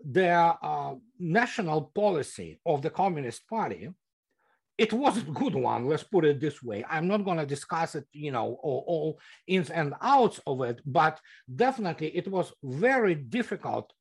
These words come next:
to maintain that type of the empire, which it was an empire. It was a Russian empire.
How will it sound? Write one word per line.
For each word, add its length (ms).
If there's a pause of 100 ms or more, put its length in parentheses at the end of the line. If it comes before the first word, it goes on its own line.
(140)
to 100
maintain 680
that 280
type 380
of 240
the 180
empire, 460
which 240
it 100
was 260
an 120
empire. 480 (260)
It 140
was 220
a 100
Russian 380
empire. 580